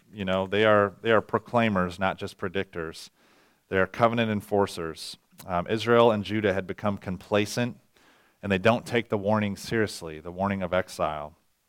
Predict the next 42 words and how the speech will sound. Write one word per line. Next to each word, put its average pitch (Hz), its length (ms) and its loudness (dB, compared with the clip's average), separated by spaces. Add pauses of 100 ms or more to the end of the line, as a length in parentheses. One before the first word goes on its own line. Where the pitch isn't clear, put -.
(520)
Um, 87 480 0 (400)
so - 140 0
the 107 80 4
prophets 127 420 8
are 110 60 2
saying 113 260 2
it's 104 160 -2
not 123 160 6
an 123 120 4
accident 104 480 2
that, 95 400 0
that 98 180 -2
you're 101 140 -2
about 104 240 4
to 104 80 -12
go 98 560 2
and 92 180 -14
be 92 100 -10
punished. - 560 -6 (220)
Think 120 140 -4
about 123 220 8
a - 40 2
kid 120 360 4
who 110 200 0
is 101 120 -4
told 117 340 4
he 131 80 2
will 127 80 4
be 127 120 2
punished 120 520 0
if 104 100 -6
he 107 100 -8
does 104 200 0
something 117 340 -4
wrong. 90 380 0 (680)
He 104 100 -8
does 120 220 6
it 135 100 8
anyways. 98 800 4
He's 101 160 -10
warned 123 240 6
again. 110 540 4